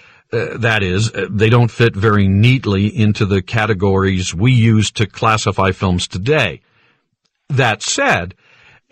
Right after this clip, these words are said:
even by the standards of the twenties and thirties, Painlevé's films were a unique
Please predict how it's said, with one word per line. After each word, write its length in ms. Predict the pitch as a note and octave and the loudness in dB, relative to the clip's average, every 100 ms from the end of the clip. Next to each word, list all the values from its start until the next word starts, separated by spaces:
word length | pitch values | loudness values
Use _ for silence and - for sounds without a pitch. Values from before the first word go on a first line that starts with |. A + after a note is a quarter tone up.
| - - | -10 0
even 360 | F#3 G3 E3 | 2 4 2
by 180 | B2+ A2 | 2 2
the 160 | G#2 A2 | 0 0
standards 720 | - B2+ C#3+ C3+ A#2+ G2 G#2+ | -2 0 2 2 2 2 2
of 240 | G2+ F2+ | 2 0
the 160 | G2 F2+ | -2 -2
twenties 480 | - C#3+ C3 A2+ | 0 2 2 2
and 120 | G#2+ G#2 | 0 0
thirties, 600 | G#3+ A#3+ A2+ E2+ F2+ - _ _ - | 2 2 2 -2 -6 -10 _ _ -8
Painlevé's 800 | D#3 F#3+ G3 C#3+ B2 C3+ B2+ - | -2 0 2 2 2 2 0 -2
films 480 | - A#3+ D#3 C#3+ B2+ | 0 2 2 0 2
were 400 | C#3 C#3 C#3 - | 2 4 2 -2
a 240 | C3 C#3+ | -2 0
unique 840 | D3 C#3+ D#3+ D3+ F#3+ B3+ A2 - | 2 4 4 4 4 2 0 -4